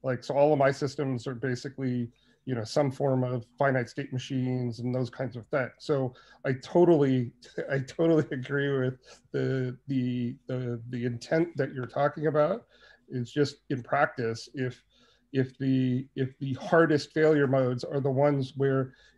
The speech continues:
it's, uh, it's fluttering and, and transient,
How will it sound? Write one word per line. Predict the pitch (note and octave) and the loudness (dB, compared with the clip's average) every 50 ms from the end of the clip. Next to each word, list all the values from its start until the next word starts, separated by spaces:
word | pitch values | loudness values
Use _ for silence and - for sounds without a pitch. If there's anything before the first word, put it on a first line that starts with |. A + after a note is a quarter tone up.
| _ - | _ -4
it's, | C3+ C3 C3 B2+ B2+ A2 - - - - - | -2 0 0 0 -2 -4 -8 -10 -8 -4 -2
uh, | C#3+ C3 B2+ B2+ B2 B2 B2 B2+ - - _ | 0 0 0 -2 -2 -4 -6 -8 -10 -10 _
it's | - C3 C3 - | -10 -10 -10 -10
fluttering | - - D3 C#3+ D3+ E3 F3+ D3 A#2+ A2 A#2 A#2 D3 D3+ G3 G#3 - - | -12 0 4 6 8 8 8 6 4 2 0 -2 -4 -4 -6 -8 -10 -8
and, | C3 C3 C3+ D3+ | -8 -6 -6 -4
and | D#3+ C#3+ C3 | -2 -2 -2
transient, | B2 - - C#3+ C#3+ D#3 E3+ C#3 C#3 B2 A2 A2 A2+ - | -2 -2 -2 0 0 0 2 0 0 -2 -2 -4 -8 -12